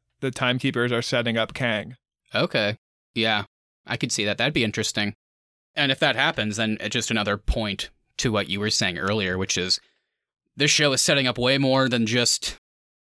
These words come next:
Speaker 2: w-, the story they're showing us. It sounds like Doctor Strange.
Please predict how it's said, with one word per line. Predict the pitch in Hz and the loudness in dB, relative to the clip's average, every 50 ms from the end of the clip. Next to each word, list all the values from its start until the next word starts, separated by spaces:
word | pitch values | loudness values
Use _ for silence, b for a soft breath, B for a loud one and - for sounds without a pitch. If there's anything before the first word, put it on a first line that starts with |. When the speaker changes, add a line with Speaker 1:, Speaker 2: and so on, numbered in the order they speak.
| _ _ | _ _
Speaker 2:
w-, | 123 107 107 101 | -14 -12 -12 -6
the | 98 - | -2 0
story | - - - 127 120 123 127 123 | 2 2 2 2 2 2 2 2
they're | 110 110 113 | 2 2 2
showing | 110 - 120 113 117 104 92 85 | 2 2 2 2 2 0 0 -2
us. | 87 87 - - - | -2 -2 -2 -4 -2
It | - - | -2 0
sounds | 117 107 107 101 | 0 0 0 0
like | 107 98 95 98 | 0 -2 0 2
Doctor | 117 113 113 - 110 95 | 0 0 2 0 -4 -4
Strange. | - - - 120 117 117 117 113 117 117 - | -4 -2 0 2 2 2 2 2 2 0 -2